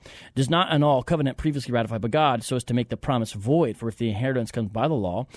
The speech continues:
it no longer comes by promise. But God gave it to Abraham by a promise. Why then the law? It was added because of transgressions until the offspring should come to whom the promise had been made, and it was put in place through angels by an intermediary.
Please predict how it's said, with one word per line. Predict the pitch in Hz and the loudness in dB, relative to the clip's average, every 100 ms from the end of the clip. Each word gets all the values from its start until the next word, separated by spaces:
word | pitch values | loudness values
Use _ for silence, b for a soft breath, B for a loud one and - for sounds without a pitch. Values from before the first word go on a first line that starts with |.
| B B | B B
it | 104 | -2
no | 104 | 0
longer | 104 104 | 0 -4
comes | 107 101 | -6 -6
by | 107 104 | -4 -4
promise. | - 156 101 - | -2 0 -2 -4
But | - 110 | -6 -4
God | 123 127 135 | 0 0 0
gave | 117 | -4
it | 107 | -4
to | 123 | -6
Abraham | 131 110 110 | -4 -4 -4
by | 101 101 | -4 -6
a | |
promise. | - 156 131 90 107 | -4 -2 -2 -4 -10
Why | 104 113 123 | -6 -2 -2
then | 110 113 | 0 0
the | |
law? | 135 160 175 104 76 - B B B B B B - | 2 4 4 4 -2 -16 B B B B B B 0
It | 156 | 2
was | 156 139 120 _ - | 4 2 -2 _ -2
added | 143 170 190 190 185 | 2 4 4 2 0
because | 143 160 165 | -2 0 0
of | 165 | 0
transgressions | 165 147 - 143 - 123 | -2 -4 -2 -2 -2 -4
until | 110 131 | -4 -4
the | 120 127 - | -4 -4 0
offspring | 147 165 190 185 | 0 0 0 0
should | - 123 - | 0 -4 -2
come | 156 147 | 0 0
to | 120 | -2
whom | 110 139 | 0 0
the | 127 | 0
promise | - 131 131 127 | -2 -2 -2 -2
had | 123 107 | -2 0
been | 120 113 | 0 2
made, | 139 156 113 117 | 2 2 0 -2
and | 123 127 | -2 -2
it | |
was | 120 | -2
put | - 175 | -2 -4
in | 156 | -4
place | 143 127 117 | -4 -4 -4
through | 117 | -8
angels | 139 135 120 | -4 -4 -4
by | 113 | -6
an | 110 - | -6 -6
intermediary. | 139 110 147 147 98 76 | -6 -2 0 0 -2 -8